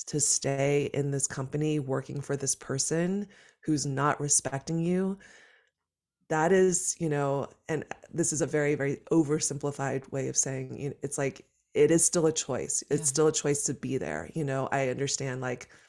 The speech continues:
Speaker 1: finances and all that kind of stuff, but there is also a choice for you to start putting that signal out there. Like,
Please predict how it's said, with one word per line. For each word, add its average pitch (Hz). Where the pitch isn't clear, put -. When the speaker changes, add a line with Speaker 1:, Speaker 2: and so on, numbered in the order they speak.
Speaker 1:
finances 135
and 131
all 131
that 127
kind 135
of 131
stuff, -
but 139
there 165
is 160
also 147
a 135
choice 135
for -
you 135
to 127
start -
putting 131
that 117
signal 127
out 123
there. -
Like, 113